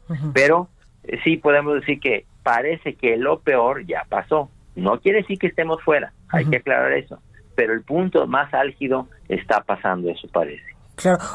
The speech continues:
Speaker 1: Oiga, doctor, por último quiero preguntarle, ¿no hubiese sido, eh, pues, mejor también, aparte de los adultos mayores, también empezar con la, eh, población económicamente activa a, a vacunarla?
Speaker 2: Pues mira, Blanca, todo puede ser, pero
Speaker 1: Ujú.
Speaker 2: con tan poquita vacuna, pues la,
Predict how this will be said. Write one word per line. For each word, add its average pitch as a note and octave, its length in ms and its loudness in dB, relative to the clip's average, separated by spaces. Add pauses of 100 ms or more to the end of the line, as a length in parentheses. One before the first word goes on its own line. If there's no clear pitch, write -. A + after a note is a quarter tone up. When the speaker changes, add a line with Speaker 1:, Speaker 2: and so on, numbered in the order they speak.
Speaker 1:
Oiga, G#3+ 160 6
doctor, G#3+ 280 0
por G#3+ 100 6
último A3 260 2
quiero G#3+ 200 2
preguntarle, G3+ 480 2
¿no A3 120 6
hubiese A#3+ 300 2
sido, G#3+ 340 4
eh, E3+ 240 0
pues, D#3+ 220 0
mejor E3+ 380 4
también, F3+ 440 2
aparte F#3 380 0
de F#3 80 2
los D#3 140 -2
adultos F3 280 2
mayores, E3+ 340 4 (280)
también F#3+ 280 6
empezar G3 380 2
con G#3 220 4
la, G3 240 2
eh, F3 140 -4
población E3+ 340 2
económicamente G3 680 2
activa F#3 560 2
a, C#3+ 680 -4
a C#3 40 -2
vacunarla? D3 540 0 (1000)
Speaker 2:
Pues D#3+ 140 6
mira, D3 680 4
Blanca, D3+ 380 -2
todo G#3 220 2
puede C3 400 0
ser, C#3+ 240 2
pero D3 140 2
Speaker 1:
Ujú. E3 40 2
Speaker 2:
con C#3+ 160 0
tan D#3 120 0
poquita G3+ 380 0
vacuna, D#3 380 -2
pues - 160 0
la, A#2 140 2